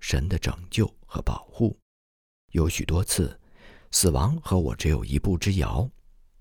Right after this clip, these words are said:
当然，最令我哀伤的是我的家人，老老少少，一共有十一口人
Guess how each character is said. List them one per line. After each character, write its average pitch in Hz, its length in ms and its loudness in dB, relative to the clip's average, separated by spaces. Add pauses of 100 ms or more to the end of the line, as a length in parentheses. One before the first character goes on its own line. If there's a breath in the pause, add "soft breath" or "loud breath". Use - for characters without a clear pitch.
(160)
当 90 200 0
然， - 320 -6 (420 loud breath)
最 120 140 2
令 120 200 2
我 - 120 -4
哀 113 200 0
伤 120 260 -2
的 - 160 -4 (200)
是 - 160 0
我 60 120 2
的 - 100 -4
家 90 280 -2
人， 62 280 -4 (680)
老 76 240 2
老 104 220 0 (100)
少 - 300 -4
少， - 280 -4 (420)
一 92 140 4
共 107 260 2
有 71 200 -2
十 - 220 0
一 135 120 2
口 - 240 -4
人 69 320 -4